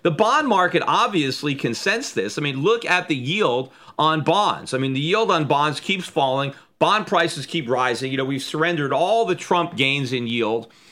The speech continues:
that people, when people thought there was gonna be this big recovery, this big expansion, yet the stock market is still pretty much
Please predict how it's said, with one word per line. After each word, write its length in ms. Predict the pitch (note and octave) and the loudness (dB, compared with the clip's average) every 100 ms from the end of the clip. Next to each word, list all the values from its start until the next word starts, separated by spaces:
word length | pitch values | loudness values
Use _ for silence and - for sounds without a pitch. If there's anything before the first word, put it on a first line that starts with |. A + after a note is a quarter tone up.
| - | -8
that 300 | - C#3 - | 2 2 0
people, 260 | - D#3+ C#3+ | -2 0 0
when 140 | C#3 | 0
people 260 | C3+ E3 C#3+ | 0 -2 -2
thought 340 | - D3 - | 0 2 2
there 80 | C#3+ | 0
was 80 | B2 | -2
gonna 100 | C3+ | -2
be 80 | B2+ | -2
this 140 | A2+ | -4
big 380 | - F3 F3+ D3+ | -2 2 2 2
recovery, 540 | D3+ C#3 D3+ C#3 D#3 | -2 0 0 2 0
this 180 | B2 G#2 | -2 -4
big 220 | - F3 | -2 0
expansion, 680 | D#3+ C3+ - C#3 C3+ D3 C3 - - - | 0 -2 -2 -2 -2 -4 -8 -10 -20 -2
yet 180 | F3+ F3 | 0 2
the 80 | E3+ | 0
stock 400 | - G#3+ C4 B3+ | 2 4 4 2
market 380 | E3+ D#3 D3+ D#3 | 2 4 2 -2
is 100 | D3 | -2
still 420 | - F3+ F3+ - - - | 0 2 2 -2 -14 -4
pretty 240 | D#4 F4+ | 0 2
much 360 | F#3 F3+ - | 4 2 -2